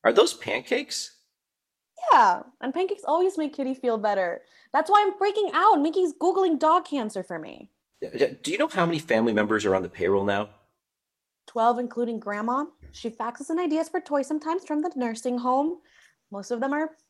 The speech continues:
Speaker 2: pretty racist.
Speaker 1: That's crazy. Plus this recall thing, Dad used to run such a tight ship. What happened?
Speaker 2: What happened?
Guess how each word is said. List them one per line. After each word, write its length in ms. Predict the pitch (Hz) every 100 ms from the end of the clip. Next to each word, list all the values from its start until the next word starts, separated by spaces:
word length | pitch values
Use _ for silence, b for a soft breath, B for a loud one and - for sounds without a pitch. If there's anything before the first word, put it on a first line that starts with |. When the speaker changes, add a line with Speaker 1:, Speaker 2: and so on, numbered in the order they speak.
| _ -
Speaker 2:
pretty 180 | 226
racist. 600 | 269 214 190 214 240 - - _ _ _ _ _
Speaker 1:
That's 340 | - - - -
crazy. 880 | - - 208 302 170 180 123 175 -
Plus 180 | 147 170
this 180 | 170 -
recall 300 | 131 - 180
thing, 160 | 190 175
Dad 280 | 165 175
used 140 | 180 -
to 60 | 151
run 140 | 151
such 260 | - 175 -
a 40 |
tight 280 | - 160 151
ship. 280 | - 185 -
What 100 | 151
happened? 460 | 139 196 160 - _
Speaker 2:
What 120 | 196
happened? 440 | 185 170 226 269